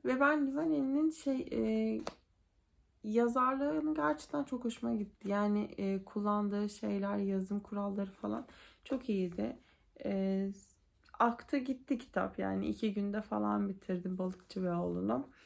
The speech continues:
Onu da bana Öğretmenler Günü'nde öğrencim hediye etmişti. Ancak daha yirmi dört Kasım'da hediye edilen kitabı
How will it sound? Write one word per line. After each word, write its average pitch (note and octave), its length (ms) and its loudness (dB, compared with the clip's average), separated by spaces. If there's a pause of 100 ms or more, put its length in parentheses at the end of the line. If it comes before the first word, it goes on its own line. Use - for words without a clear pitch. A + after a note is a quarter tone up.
(380)
Onu B3 220 4
da C#4 120 4
bana C#4 180 4
Öğretmenler B3+ 720 2
Günü'nde B3 560 0
öğrencim A3 600 4
hediye F3+ 340 -2
etmişti. - 720 -4 (1080)
Ancak G3+ 480 6
daha F#3 140 6
yirmi F#3 320 4
dört G3+ 200 4
Kasım'da F#3 380 -2
hediye F3+ 360 2
edilen F#3 360 -2
kitabı G3+ 460 2